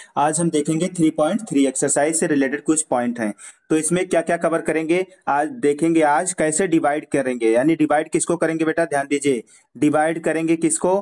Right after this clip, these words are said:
किसी भी गिवन डेसिमल नंबर हो। Suppose that कोई डेसिमल नंबर है, ध्यान दीजिए, कोई भी गिवन डेसिमल नंबर है बेटा, उसको आप कैसे डिवाइड करेंगे, कैसे सॉल्व करेंगे, तो डिवाइडेशंस वाले मेथड को हम कंप्लीट करेंगे।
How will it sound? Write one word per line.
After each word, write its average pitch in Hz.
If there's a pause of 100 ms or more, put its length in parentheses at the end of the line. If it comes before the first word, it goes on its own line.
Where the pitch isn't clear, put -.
(280)
किसी 180
भी 202
गिवन 165
डेसिमल 151
नंबर 135
हो। 127
Suppose 160
that 175
कोई 165
डेसिमल 151
नंबर 135
है, 139 (880)
ध्यान 143
दीजिए, 139 (240)
कोई 175
भी 190
गिवन 165
डेसिमल 160
नंबर 156
है 165
बेटा, 165
उसको 165
आप 160
कैसे 151
डिवाइड 147
करेंगे, 160
कैसे 151
सॉल्व 143
करेंगे, 156 (360)
तो 160
डिवाइडेशंस 151
वाले 143
मेथड 135
को 175
हम 208 (120)
कंप्लीट 123
करेंगे। 104